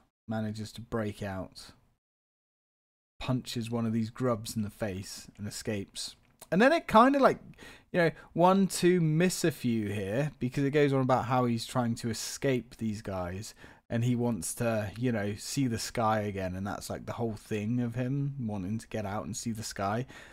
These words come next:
And then in the next panel, uh, he's, like, back fighting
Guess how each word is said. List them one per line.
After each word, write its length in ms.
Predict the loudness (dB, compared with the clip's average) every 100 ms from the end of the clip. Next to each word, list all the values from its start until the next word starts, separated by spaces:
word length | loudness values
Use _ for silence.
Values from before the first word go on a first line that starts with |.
| -20 _ 2
And 120 | 8
then 140 | 8
in 140 | 8 6
the 60 |
next 280 | 4 4 2
panel, 400 | 2 4 6 2
uh, 200 | 2 2
he's, 440 | 2 0 -2 -4 -10 -2
like, 260 | 0 -2 -6 -20 _ -2
back 420 | -2 -2 -12 -20 _ -10
fighting 600 | -2 -2 -2 -4 -4